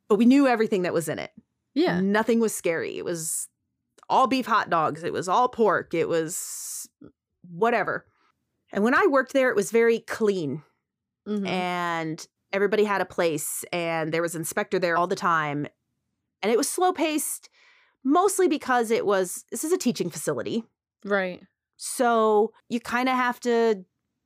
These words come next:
Speaker 1: go at the pace of teenagers who don't know what they're doing.
Speaker 2: Yeah.
Speaker 1: And I never really thought much about it. And this book was actually brought up in one of my meat science classes.
Speaker 2: Yeah, I'm sure it's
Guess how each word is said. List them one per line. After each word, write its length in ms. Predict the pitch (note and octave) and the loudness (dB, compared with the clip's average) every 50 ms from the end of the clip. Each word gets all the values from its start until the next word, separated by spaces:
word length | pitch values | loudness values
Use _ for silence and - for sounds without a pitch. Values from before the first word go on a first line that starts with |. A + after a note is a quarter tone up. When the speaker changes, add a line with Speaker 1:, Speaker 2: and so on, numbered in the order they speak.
| _ _ _ - - F3 | _ _ _ -16 -6 0
Speaker 1:
go 200 | G#3+ G#3 G#3+ A3+ | 2 4 4 4
at 100 | A3+ A3+ | 4 2
the 60 | A#3+ | -2
pace 360 | - - G3+ G3 G3+ G#3+ - | -4 -2 -2 0 0 0 0
of 120 | A#3 G#3 - | -2 -4 -4
teenagers 440 | - - G#3+ G#3+ G#3 G3+ A#3 A3+ - | -4 -2 0 0 0 0 0 -2 -2
who 80 | A#3 | 0
don't 140 | G3+ F#3+ - | 0 0 0
know 60 | F#3+ | 2
what 120 | G#3 A3 A3+ | 0 0 0
they're 100 | C4 A#3 | 0 0
doing. 340 | F3+ C#3 G2 C#3 A3 A3+ - _ _ _ _ - | 0 -2 -2 -2 -4 -4 -6 _ _ _ _ -4
Speaker 2:
Yeah. 300 | A3 A#3+ G#3 A3 G3 - - - - - - _ _ _ _ _ - | -2 0 0 0 -2 -4 -8 -16 -20 -20 -20 _ _ _ _ _ -2
Speaker 1:
And 540 | A3 A3 G#3+ A3 G#3+ G#3 G3+ G3+ G3 F#3+ - _ _ _ _ _ - | -2 0 0 0 0 0 -2 -2 -4 -6 -8 _ _ _ _ _ 0
I 200 | - G#3 B3 F4 | 2 2 4 4
never 240 | F4+ F#4 D#4 A#3 G#3+ | 4 4 4 4 4
really 220 | G3 G#3 F#3+ F#3 F#3 | 4 4 2 2 0
thought 300 | - G3+ F#3 F3+ - F#3 | 2 2 2 2 2 2
much 180 | F3+ E3+ - F3+ | -2 -2 -2 -4
about 300 | D3+ C#3+ C#3 C#3 E2 D2 | -4 -4 -2 -4 -4 -4
it. 200 | - - - _ - | -6 -8 -8 _ -4
And 220 | G3+ G3+ F#3 F3+ | -4 -4 -4 -2
this 280 | G3+ C4 D4 D#4+ - - | -2 0 0 0 -2 -6
book 300 | - A#3 A#3+ C4+ C4+ - | -2 0 0 0 0 2
was 180 | G#3+ G3 E3 G3 | 0 0 0 0
actually 320 | F3+ G3+ - - G#3 F#3 F3 | -2 -2 -2 0 0 0 2
brought 260 | G3+ F#3 F3+ F3+ F3 | 2 2 2 2 2
up 160 | F3 - - | 0 -2 -2
in 140 | F3 F3+ F3+ | -2 -2 0
one 160 | F3 F3 D#3+ | 0 0 0
of 60 | D#3+ | 0
my 100 | D#3 D#3 D#3+ | -2 -4 -4
meat 160 | D#3 - - | -6 -6 -6
science 360 | - F3 E3 D#3+ C#3 D#3 - | -4 -4 -4 -4 -6 -8 -8
classes. 680 | - - A2+ - D#3 - - - - - - - - _ _ _ _ _ _ _ _ - | -6 -4 -4 -4 -4 -6 -10 -12 -12 -14 -14 -16 -18 _ _ _ _ _ _ _ _ -10
Speaker 2:
Yeah, 240 | G3+ G3+ A#3+ C#4+ A#3+ | -6 -4 -2 -2 -2
I'm 100 | C#4+ C#4+ | -2 -4
sure 300 | - - A3 A#3+ B3 F#3 | -4 -2 -2 0 0 0
it's 300 | E3 E3 - - - | -2 -4 -8 -12 -14